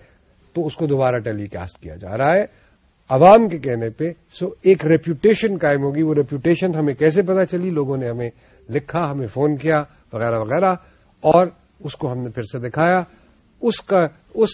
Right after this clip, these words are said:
کو دوبارہ دکھانے پہ جو رائلٹی جو ہے، جو پلیئرز کو یا ایکٹرز کو دی جاتی ہے، وہ جو ہے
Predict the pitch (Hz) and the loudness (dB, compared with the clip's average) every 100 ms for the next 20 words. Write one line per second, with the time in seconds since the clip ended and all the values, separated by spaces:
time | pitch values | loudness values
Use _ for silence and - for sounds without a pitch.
0 | - - _ - 208 143 135 190 240 202 | -6 -16 _ 2 2 4 6 6 6 2
1 | 139 139 139 131 147 143 _ _ 127 151 | -2 -4 -4 -4 -4 -4 _ _ -6 -2
2 | 135 139 135 131 127 - _ _ 123 127 | 0 0 -2 -6 -10 -10 _ _ -10 -6
3 | 123 151 - _ 123 127 127 - - 156 | -4 -6 -10 _ -10 -8 -8 -12 -2 2
4 | 151 120 139 135 123 123 123 143 123 - | 2 2 -6 -4 -2 -4 -4 -8 -8 -6
5 | 139 - _ - 110 175 147 113 120 127 | -8 -8 _ -8 -2 0 0 -2 -6 -6
6 | 139 - _ _ _ 98 156 143 - _ | -8 -12 _ _ _ 0 2 2 -2 _
7 | _ _ _ _ _ _ _ 131 131 113 | _ _ _ _ _ _ _ -6 -4 -2
8 | 117 | -4